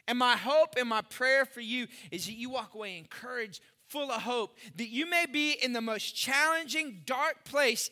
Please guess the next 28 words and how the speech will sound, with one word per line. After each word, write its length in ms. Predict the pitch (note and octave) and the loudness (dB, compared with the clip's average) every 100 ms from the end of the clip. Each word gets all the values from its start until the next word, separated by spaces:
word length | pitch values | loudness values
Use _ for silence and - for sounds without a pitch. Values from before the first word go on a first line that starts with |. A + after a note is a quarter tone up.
| - | -4
in 260 | D4 D4+ | -4 -2
your 200 | C#4+ C#4 | 0 0
family, 640 | B3+ - C4+ C4 A3 E3 - - _ | 0 0 0 0 -2 -6 -8 -20 _
but 180 | A3 G#3+ | -2 0
there's 200 | F3+ D#3+ | -4 -6
hope 260 | A#3+ G3+ - | -4 -6 -8
for 100 | E3 | -14
the 80 | |
future. 460 | D3+ F3+ D3+ - B2+ _ _ _ _ _ _ | -14 -14 -16 -18 -20 _ _ _ _ _ _
There's 240 | - D4 G#3+ | -6 -4 -2
hope. 460 | C#4+ F#4+ D#3 _ _ _ _ _ _ _ - | -2 -2 -4 _ _ _ _ _ _ _ -6
You 80 | B3 | 0
see, 140 | E4 | 0
Paul 500 | A#3+ - D#4+ G4 F#4+ | 0 0 4 6 6
is 160 | C#4+ A#3 | 4 -2
even 280 | D4 C#4 | -2 -4
referencing 600 | B3 C4+ C4 C#4 - C4+ | -2 -2 -4 -8 -8 -6
this 180 | C4+ C4 | -4 -4
in 140 | B3+ A#3+ | -4 -4
Romans 400 | C4 C4+ C4 A#3+ | -2 -2 -6 -8
four. 480 | - D4+ D4 D3 _ _ _ _ - | -10 -6 -6 -6 _ _ _ _ 0
Romans 340 | C#4+ F4 C#4 | 2 2 -6
four 240 | - F#4+ | -4 -2
is 100 | D4+ | -2
talking 480 | - D#4 E4 E4 D4+ | -4 -4 -4 -4 -6
about 300 | B3 B3+ C4 | 0 2 2
this 180 | C4 C4 | -2 -8
promise 760 | - - D4 F4+ A#3 - - | -8 -4 0 0 -2 -12 -16